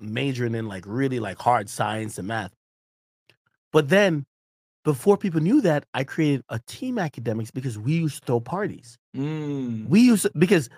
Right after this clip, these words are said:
Speaker 1: listen, and on a college campus, you know, a lot of people go to college, they're not well off. They're, they're not even,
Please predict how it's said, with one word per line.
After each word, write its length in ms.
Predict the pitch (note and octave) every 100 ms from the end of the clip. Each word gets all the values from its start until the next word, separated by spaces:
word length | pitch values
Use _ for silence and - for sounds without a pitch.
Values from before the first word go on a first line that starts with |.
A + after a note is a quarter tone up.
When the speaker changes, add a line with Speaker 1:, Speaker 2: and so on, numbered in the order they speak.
| -
Speaker 1:
listen, 360 | G#3 A3+ C3 - _ -
and 100 | G3+
on 140 | G3
a 60 | F#3
college 480 | - F#3 A3 B3+ A3
campus, 560 | - F#3 A#3+ D#4+ C#4 - _ _ _ _ -
you 100 | A3
know, 240 | B3 G#3 -
a 100 | F3
lot 200 | G3 C#4+
of 60 | D4
people 200 | B3 A3
go 160 | G3
to 60 | D#3+
college, 460 | B2+ E3 E3+ D3 A#2
they're 160 | D#3+
not 240 | B3+ F#3 A#2
well 200 | C3 B2+
off. 320 | D3+ B2 A2+
They're, 180 | C3+ B2+
they're 360 | B2+ C3 D#3+
not 220 | G3 F#3 C#3 B2
even, 340 | E3+ D3 C3+